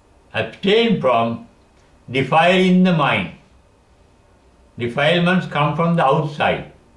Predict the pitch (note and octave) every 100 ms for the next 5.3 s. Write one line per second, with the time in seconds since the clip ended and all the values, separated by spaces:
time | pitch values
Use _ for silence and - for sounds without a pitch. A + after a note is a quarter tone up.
0 | _ _ _ _ _ - B2+ C3+ B2 C#3
1 | F#3 F#3 C#3+ C#3+ D3 C#3+ D3 C#3+ D3+ E3
2 | - - E3 D3+ G#2+ D#2 - - _ _
3 | _ _ _ _ _ _ _ - D3+ G#3+
4 | F#3+ C#3+ C3 - C3 G#2 G2+ F2 F#2 E2
5 | D2 C#2+